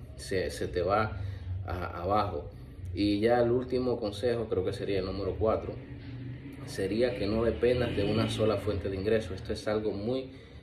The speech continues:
eh, delicado, muy peligroso, y ciertamente tienes que, eh, ir dividiendo tus ingresos. Claro, teniendo tu fondo de emergencia, es algo también muy importante tener un fondo de emergencia por si cualquier cosa pasa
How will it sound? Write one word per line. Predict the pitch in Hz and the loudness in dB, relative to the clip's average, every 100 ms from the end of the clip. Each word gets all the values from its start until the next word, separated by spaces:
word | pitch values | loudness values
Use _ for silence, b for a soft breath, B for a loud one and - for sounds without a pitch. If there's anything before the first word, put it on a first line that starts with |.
| B | B
eh, | - 90 87 82 | -2 0 2 0
delicado, | 92 92 92 113 107 101 | 0 0 2 4 4 2
muy | 104 | 0
peligroso, | 101 101 104 110 107 104 - - - | 0 0 2 2 0 -6 -10 -16 -8
y | 110 135 - - | -6 -6 -10 -4
ciertamente | 110 101 117 117 110 98 143 - - - - - - - - - - - | -2 -2 -2 -2 -2 -4 -10 -12 -20 -20 -20 -20 -20 -20 -20 -18 -18 -6
tienes | 107 110 107 | -2 0 -2
que, | - 107 107 B B B B - | 0 2 2 B B B B -6
eh, | 92 90 87 - | -4 -2 -2 -4
ir | 104 120 123 - B B B B B - | -2 -2 -2 -6 B B B B B -16
dividiendo | 90 98 95 95 98 120 123 113 | -8 -6 -4 -4 0 0 0 -2
tus | - 95 | -4 -8
ingresos. | 92 90 113 113 - 98 - B B B - | -6 2 2 2 -2 -10 -12 B B B -14
Claro, | - 95 85 - | -2 0 0 -4
teniendo | 85 85 92 107 | -6 -4 0 -2
tu | - 90 | -2 -4
fondo | - 98 101 | -4 0 0
de | 95 | 0
emergencia, | 95 95 127 131 135 143 | -2 -2 -2 -2 -4 -6
es | - - | -6 -6
algo | 92 95 | -6 -4
también | 92 90 92 92 | -4 -4 -4 -4
muy | 92 92 | -4 -6
importante | 95 87 - 113 107 | -6 -4 -4 -4 -4
tener | 90 85 | -6 -6
un | 87 | -8
fondo | 85 92 90 | -8 -8 -6
de | |
emergencia | 90 87 117 - - | -6 -6 -6 -8 -8
por | 78 | -12
si | - | -6
cualquier | 87 - 87 | -4 -4 -4
cosa | - 90 95 - | -6 -6 -4 0
pasa | 98 123 | -2 -2